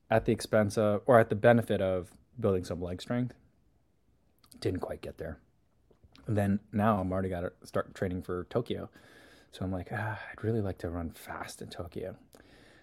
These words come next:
So I don't know how much weight training I'll incorporate, but I think I will do some. Just, I think this, that's one of the things where if I could have, like, one sort of, like, coach or nutritionist or,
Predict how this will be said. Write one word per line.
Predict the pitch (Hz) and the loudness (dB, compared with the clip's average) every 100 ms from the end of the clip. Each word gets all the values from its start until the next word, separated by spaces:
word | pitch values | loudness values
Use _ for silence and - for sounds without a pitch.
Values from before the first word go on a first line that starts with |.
| - | -2
So | 107 | 2
I | |
don't | 101 | 2
know | 98 | 2
how | 87 95 | 0 -2
much | 95 - | -2 -4
weight | 107 98 | -2 -4
training | - 107 107 | -2 0 2
I'll | 104 | 0
incorporate, | 113 151 - 185 - | 0 0 4 2 4
but | 117 107 - _ _ _ - | 4 4 0 _ _ _ -4
I | |
think | 190 165 | 2 4
I | |
will | 113 95 | 4 4
do | 90 90 | -2 -6
some. | - 85 - - _ _ - | -8 -10 -12 -18 _ _ -8
Just, | 101 - - _ - - - _ _ _ _ - - _ _ _ _ _ _ _ _ _ | -8 -8 -18 _ -20 -20 -20 _ _ _ _ -20 -20 _ _ _ _ _ _ _ _ _
I | 147 | 8
think | 135 | 8
this, | 117 113 | 8 4
that's | 151 127 - | 8 10 10
one | 113 | 6
of | 98 | 4
the | 90 | 0
things | 92 85 | -4 -2
where | 90 85 - _ - | -4 -6 -12 _ 0
if | 117 | 4
I | |
could | 113 123 | 6 6
have, | 120 104 | 6 6
like, | 98 | 2
one | 107 104 107 104 | 2 2 4 2
sort | - 95 | 2 0
of, | 92 | 0
like, | 90 87 - | -4 -10 -2
coach | - 135 - - - _ - | 4 4 2 -10 -16 _ -4
or | 107 | -2
nutritionist | 104 - 123 - 117 117 113 - - - | 0 2 0 2 0 2 2 -2 -10 -6
or, | 101 92 90 87 85 87 | -2 0 0 0 -2 -6